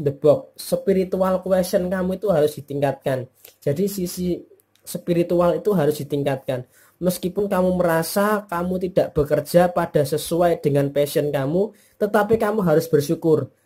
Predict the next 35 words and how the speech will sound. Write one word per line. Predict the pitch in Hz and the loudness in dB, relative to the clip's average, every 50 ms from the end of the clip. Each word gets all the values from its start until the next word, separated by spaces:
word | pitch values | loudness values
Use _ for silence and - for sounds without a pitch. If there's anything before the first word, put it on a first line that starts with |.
| _ _ _ | _ _ _
Di | - 175 175 | 4 6 6
luar | 175 175 175 180 180 185 | 8 8 8 8 6 4
sana | - 196 180 190 202 | 4 2 2 2 2
masih | 202 202 185 190 180 - - - | 0 0 0 -2 -2 -4 -4 -4
ada | 160 160 160 160 139 | -4 -2 -2 -2 0
orang-orang | 117 151 160 170 160 135 151 165 175 180 180 170 156 | 0 2 0 0 0 0 0 0 2 2 4 2 2
yang | 143 143 143 | 2 0 -2
tidak | 165 - - - - | 0 0 0 0 0
seberuntung | - 156 - - 143 139 139 135 131 139 139 131 | -2 -6 -4 0 2 2 2 2 0 -2 -2 -2
kamu. | 131 135 131 127 120 117 113 - _ _ _ _ _ _ _ | -4 -4 -4 -6 -6 -8 -10 -14 _ _ _ _ _ _ _
Kamu | 165 170 185 190 | -2 0 0 0
ada | 180 180 180 165 143 | 0 2 2 2 4
masalah | 147 147 151 - 180 180 196 202 | 4 2 0 0 0 0 0 -2
seperti | 196 202 185 185 190 190 190 156 147 | -2 -2 -2 -2 -2 -2 -4 -6 -4
ini, | 185 185 185 185 180 185 | -4 -2 -2 -2 -2 -2
kamu | 170 151 151 | -4 -4 -6
sedang | 151 - 151 - 147 139 139 139 | -8 -8 -6 -4 -2 -2 0 -2
menghadapi | 135 131 - 147 139 147 185 190 | -4 -2 -2 -2 0 0 0 -2
masalah | 185 185 180 - 180 185 180 180 | -2 -2 -2 -2 -2 -2 -2 -2
ini, | - 170 170 170 170 165 - _ _ _ _ _ _ | -4 -4 -4 -4 -4 -6 -8 _ _ _ _ _ _
di | - 139 | 0 4
luar | 139 143 143 139 | 4 6 6 4
sana | 139 - 147 143 151 | 2 0 -2 0 0
masih | 147 147 143 143 - - | 0 -2 -4 -4 -6 -6
ada | - 127 131 120 71 | -6 -4 -2 0 0
orang-orang | 110 139 143 131 123 139 143 147 143 139 131 | 2 2 2 2 2 2 2 2 2 2 0
yang | 123 117 | -2 -4
di | - 120 - | -6 -8 -6
bawah | - 123 123 127 127 | -2 -2 0 -2 -2
kamu | 127 127 127 131 143 156 160 160 - _ _ _ _ _ | -4 -4 -4 -2 -2 -2 -2 -4 -6 _ _ _ _ _
yang | 147 143 139 139 | 2 2 2 2
tidak | 143 143 - 139 - - | -2 -4 -4 -4 -4 -4
seberuntung | - 123 - 131 127 123 117 123 123 | -6 -8 -6 -6 -6 -4 -4 -6 -6
kamu. | 117 120 113 113 117 117 117 120 | -6 -6 -6 -4 -4 -6 -6 -8
So, | 117 - - 180 190 202 208 220 220 | -10 -4 0 2 2 2 2 0 -4